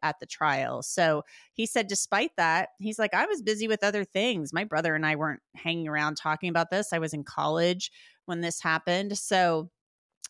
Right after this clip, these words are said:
he was questioned about that by the defense i-, in chambers and the prosecution, he said, during voir dire, and they approved of him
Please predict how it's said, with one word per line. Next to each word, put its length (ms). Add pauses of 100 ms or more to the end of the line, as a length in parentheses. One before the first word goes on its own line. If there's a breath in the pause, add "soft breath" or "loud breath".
he 200
was 140
questioned 440
about 240
that 200
by 140
the 100
defense 760
i-, 180
in 200
chambers 560
and 240
the 40
prosecution, 760
he 140
said, 280
during 260
voir 200
dire, 300
and 220
they 120
approved 400
of 100
him 280